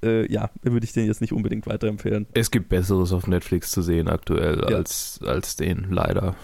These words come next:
Speaker 1: Leider, leider, leider, leider. Kann man machen, muss man nicht. Ja, und mehr hätte ich zu dem Film tatsächlich auch gar nicht zu sagen.
Speaker 2: Ja. Ich hab, ich hab irgendwie zwei Lieblingssequenzen in dem Film und für die lohnt sich's halt irgendwie nicht, den zu sehen, glaub ich.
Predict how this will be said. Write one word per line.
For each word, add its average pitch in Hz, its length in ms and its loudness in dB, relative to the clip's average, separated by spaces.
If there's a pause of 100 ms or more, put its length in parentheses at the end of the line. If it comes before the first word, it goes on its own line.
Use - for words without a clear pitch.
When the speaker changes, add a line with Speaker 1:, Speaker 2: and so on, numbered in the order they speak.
Speaker 1:
Leider, 147 500 4
leider, 127 300 4
leider, 113 280 4
leider. 170 600 2
Kann 117 160 2
man 117 120 2
machen, 107 200 0
muss 123 180 -2
man 131 140 0
nicht. 131 260 -4 (160)
Ja, 107 180 2 (340)
und - 320 -6
mehr 113 200 -2
hätte 117 200 -6
ich - 100 -8
zu - 80 -6
dem 107 160 -6
Film 107 180 -4
tatsächlich 127 420 -10
auch 131 120 -12
gar - 140 -8
nicht - 140 -10
zu - 80 -10
sagen. - 260 -12 (120)
Speaker 2:
Ja. 101 160 2 (500)
Ich 101 200 6
hab, 123 240 2
ich 117 140 4
hab 123 160 2
irgendwie 107 260 4
zwei 120 280 4
Lieblingssequenzen 120 920 4
in 107 120 6
dem 104 160 4
Film 104 260 4
und 95 140 2
für 110 80 2
die 101 120 4
lohnt 95 260 4
sich's - 180 -2
halt 95 160 4
irgendwie 90 300 2
nicht, 90 320 -2
den 87 320 2
zu - 160 -6
sehen, 82 260 2
glaub 85 260 2
ich. - 180 -6